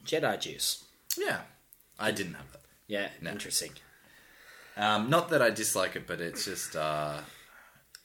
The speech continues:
Speaker 2: never quite blown me away. I don't know if I hadn't had the right setting or the right freshness, blah, blah, blah, whatever.
Speaker 1: I reckon it's the one I drink the most.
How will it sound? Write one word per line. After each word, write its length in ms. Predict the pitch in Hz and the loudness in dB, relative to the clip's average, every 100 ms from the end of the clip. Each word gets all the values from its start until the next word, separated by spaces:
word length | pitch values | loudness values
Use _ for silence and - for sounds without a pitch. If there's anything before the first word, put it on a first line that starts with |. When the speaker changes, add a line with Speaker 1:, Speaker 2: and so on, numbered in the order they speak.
| _ _ _ _ _ - - | _ _ _ _ _ -20 -6
Speaker 2:
never 320 | 120 123 131 | 2 4 4
quite 580 | 104 - 101 98 95 90 - - | 2 -6 0 4 4 0 -8 -4
blown 200 | 95 90 | -2 0
me 80 | 87 | 2
away. 120 | 87 | 2
I 40 | |
don't 140 | 87 95 | 2 0
know 60 | |
if 100 | 90 | -2
I 100 | 82 | -4
hadn't 180 | 78 80 | -4 -6
had 140 | 76 69 | -8 -6
the 80 | |
right 240 | 71 71 - | -6 -6 -6
setting 500 | - 92 90 90 85 73 | 0 2 2 0 -2 -8
or 100 | 69 | -12
the 60 | 73 | -14
right 160 | 73 - | -14 -8
freshness, 420 | 90 87 85 76 | -8 -8 -10 -14
blah, 160 | 76 | -14
blah, 80 | 67 | -16
blah, 120 | 67 71 | -16 -8
whatever. 240 | 113 - - - | -6 -6 -8 6
Speaker 1:
I 80 | 123 | 10
reckon 180 | 127 117 | 10 8
it's 200 | 107 - | 4 2
the 80 | |
one 160 | 104 95 - | 0 -2 -6
I 140 | 85 | -8
drink 240 | 80 73 - | -8 -10 -14
the 80 | 76 | -16
most. 400 | - - - | -6 -4 -4